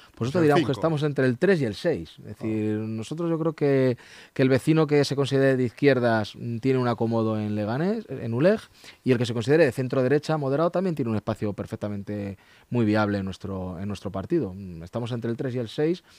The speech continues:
Speaker 1: que yo creo que además aglutina al ochenta por ciento de los vecinos de Leganés. Yo creo que los vecinos de Leganés u-, ideológicamente se ubican en ese, en ese espacio. En Leganés no le gustan los extremos,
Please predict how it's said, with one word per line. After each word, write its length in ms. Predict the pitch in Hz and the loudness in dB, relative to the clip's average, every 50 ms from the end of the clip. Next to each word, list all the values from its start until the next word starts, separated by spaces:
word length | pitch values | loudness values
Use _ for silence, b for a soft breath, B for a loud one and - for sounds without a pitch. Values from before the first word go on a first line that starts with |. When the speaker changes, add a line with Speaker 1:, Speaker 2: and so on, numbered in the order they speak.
| B B | B B
Speaker 1:
que 100 | B 131 | B 2
yo 80 | 143 170 | 2 4
creo 140 | 185 185 160 | 4 4 4
que 60 | 147 | 4
además 260 | 131 127 143 147 147 | 4 2 2 0 0
aglutina 640 | 139 120 117 110 101 123 139 156 151 135 120 110 104 | 0 -2 -2 -2 0 0 2 2 2 2 2 2 2
al 80 | 101 98 | 2 0
ochenta 280 | 95 - 139 143 139 | 0 0 0 0 0
por 100 | 110 104 | 0 0
ciento 180 | 110 110 107 101 | -2 -2 -2 -4
de 0 | |
los 80 | 95 | -4
vecinos 260 | 92 92 - 101 95 92 | -4 -4 -4 -4 -4 -4
de 60 | 90 | -4
Leganés. 240 | 90 110 120 113 110 | -2 -2 0 0 2
Yo 60 | 123 | 2
creo 100 | 139 139 | 2 2
que 60 | 135 | 2
los 20 | |
vecinos 220 | 123 113 127 127 120 | 0 0 -2 -2 -2
de 20 | 117 | 0
Leganés 300 | 110 113 131 156 160 - B B B B B B B B | 0 0 -2 -4 -4 -8 B B B B B B B B
u-, 200 | - 113 113 117 | 2 4 4 4
ideológicamente 720 | 110 110 110 107 110 120 123 110 123 127 123 131 131 147 | 6 4 4 4 4 4 2 2 0 -2 -2 -2 -2 -2
se 80 | 113 117 | -2 -2
ubican 260 | 117 127 131 117 104 | -2 -2 -2 -2 -4
en 100 | 95 98 | -4 -8
ese, 560 | 101 - - 101 90 90 90 87 85 82 69 | -10 -12 -12 -12 -12 -12 -12 -12 -14 -14 -14
en 80 | 85 98 | -14 -14
ese 160 | 98 - 98 | -12 -12 -14
espacio. 320 | 87 - - 104 - 107 98 | -14 -12 -12 -12 -12 -10 -12
En 60 | 98 | -10
Leganés 300 | 95 101 123 151 151 139 | -10 -8 -8 -6 -6 -6
no 100 | 127 117 | -6 -6
le 60 | 104 | -8
gustan 280 | 101 101 - - 95 92 | -8 -10 -12 -14 -14 -14
los 120 | 87 - | -14 -16
extremos, 460 | 85 - - 113 120 143 180 - _ | -18 -14 -12 -10 -10 -10 -12 -14 _